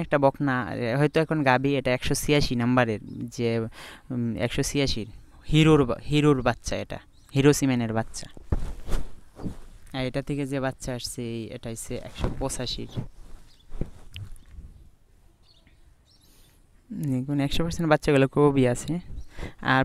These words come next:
পঁচাত্তরের বাচ্চাগুলো কিন্তু অনেক সুন্দর আসে, পঁচাত্তর, সাড়ে সাতাশির। আমি এগুলার video আপনাদের দিচ্ছি, আপনারা দেখতে পারবেন। Just আপনারা একটু support দিবেন। আর খামার লেভেলে আপনার এই যে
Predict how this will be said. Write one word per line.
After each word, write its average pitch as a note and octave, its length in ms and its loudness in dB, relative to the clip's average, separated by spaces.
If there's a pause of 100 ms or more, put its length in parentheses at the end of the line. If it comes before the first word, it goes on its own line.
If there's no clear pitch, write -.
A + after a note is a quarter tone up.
পঁচাত্তরের G3 560 8
বাচ্চাগুলো F3+ 460 4
কিন্তু E3+ 220 4
অনেক D#3+ 200 2
সুন্দর D3+ 260 4
আসে, B2 120 -2 (100)
পঁচাত্তর, D3 420 2
সাড়ে D3+ 220 6
সাতাশির। C3+ 460 6
আমি C#3 180 4
এগুলার C#3+ 300 4
video C#3 240 4
আপনাদের B2+ 340 2
দিচ্ছি, B2+ 280 0
আপনারা B2+ 300 0
দেখতে - 240 0
পারবেন। B2 260 2 (640)
Just D3 240 4 (720)
আপনারা C#3 300 2
একটু C#3+ 140 -4
support C#3+ 460 2
দিবেন। C#3 260 4 (420)
আর B2+ 140 4 (320)
খামার C#3+ 260 6 (120)
লেভেলে D3+ 340 4 (140)
আপনার B2 300 2 (680)
এই D#3 160 6
যে D#3+ 80 4